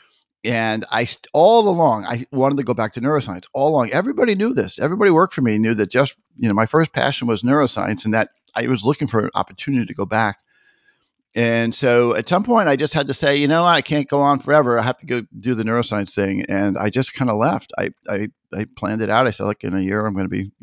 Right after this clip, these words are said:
you know, leaving these, these businesses, and, um, I'm gonna go, um, back into neuroscience," not even knowing how I was gonna do it. Um,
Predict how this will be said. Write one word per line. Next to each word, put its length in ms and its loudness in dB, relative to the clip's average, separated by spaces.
you 80 -4
know, 220 -2
leaving 320 0
these, 280 -8
these 140 -8
businesses, 440 -2
and, 180 -2
um, 380 0
I'm 120 0
gonna 160 0
go, 440 -2
um, 380 -4
back 320 -8
into 180 -8
neuroscience," 580 -2
not 220 2
even 160 0
knowing 200 0
how 200 -2
I 20 -2
was 140 -6
gonna 180 -8
do 220 0
it. 180 -6
Um, 400 -4